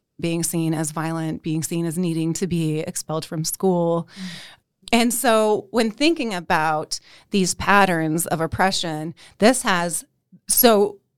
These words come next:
Speaker 1: we need to think about the people who are experiencing these conditions every single day. And so when we look at, for example, like, the health differences between white people and Black people,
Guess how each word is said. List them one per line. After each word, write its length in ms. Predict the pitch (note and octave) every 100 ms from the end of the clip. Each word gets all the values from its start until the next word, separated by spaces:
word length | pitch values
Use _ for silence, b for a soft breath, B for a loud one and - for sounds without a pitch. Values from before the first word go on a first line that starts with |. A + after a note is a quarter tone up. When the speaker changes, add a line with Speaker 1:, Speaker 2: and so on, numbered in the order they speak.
| _
Speaker 1:
we 200 | A#3+ A3
need 180 | A#3+ B3+
to 60 | A3
think 220 | A#3+ A#3+
about 280 | A3+ F#3 E3+
the 60 |
people 360 | F#3+ B3 A3 G#3
who 180 | A3+ G#3
are 220 | G3 F#3+
experiencing 1500 | - F3+ - - - - A#3 C#4+ C4 G3 G3 - F3+ E3+ F3
these 220 | F3 F#3+ -
conditions 840 | F#3 F#3+ F4+ - F3+ E3 E3 F3 -
every 400 | G3 F3 F#3+ F#3
single 600 | - - F#3 E3+ E3 D#3+ -
day. 380 | - E3 D#3 E3+ B B B B
And 180 | - G#3
so 180 | G3+ A3+
when 120 | G#3
we 100 | G3+
look 240 | F3+ F#3 -
at, 80 |
for 160 | - F3+
example, 600 | F3+ F3 F3 E3+ F3 E3+
like, 160 | E3+ E3
the 60 | F3+
health 360 | F3+ F3 - -
differences 640 | F#3 E3+ F3 D#3+ F#3 E3+ D#3+
between 400 | F#3 - F#3+ F#3
white 180 | F3
people 260 | F#3+ F#3 F3+
and 140 | E3+ E3+
Black 240 | E3 D#3+
people, 480 | G3 E3+ E3+ D#3+